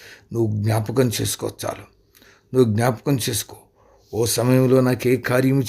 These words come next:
చేయలేదని" ఒక ఫాస్ట్ గారితో మాట్లాడిన వ్యక్తితో దేవుడు ఆ రాత్రికాల సమయంలో మాట్లాడాడు. ఒకరోజు అతడు బల్లవంతుని మీద నడుస్తుండగా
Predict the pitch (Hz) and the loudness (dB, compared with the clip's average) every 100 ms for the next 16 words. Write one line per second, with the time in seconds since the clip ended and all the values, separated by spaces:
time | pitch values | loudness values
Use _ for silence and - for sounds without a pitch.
0 | 135 131 135 139 131 - _ _ _ _ | 4 4 4 2 -4 -8 _ _ _ _
1 | _ _ - 127 131 - 139 - 139 131 | _ _ -8 -4 -4 0 0 2 4 4
2 | 143 127 135 139 143 131 123 117 165 151 | 2 2 0 0 0 2 0 -2 -2 0
3 | 131 104 _ _ - _ _ 95 101 117 | -2 -4 _ _ -20 _ _ -8 -2 0
4 | 113 110 110 110 120 120 117 113 - 110 | 0 -2 -2 -2 -2 -2 -2 -4 -4 -2
5 | 110 107 98 98 - - - - _ _ | -2 -4 -6 -8 -10 -16 -16 -18 _ _
6 | - - - - 123 123 123 127 135 143 | -20 -20 -8 -4 0 2 2 4 2 2
7 | 127 127 _ _ - _ _ _ 120 123 | -2 -4 _ _ -20 _ _ _ 0 4
8 | 139 147 147 143 143 139 131 139 - 185 | 6 6 4 4 4 4 0 -2 -2 -2
9 | 143 135 127 | 0 0 -4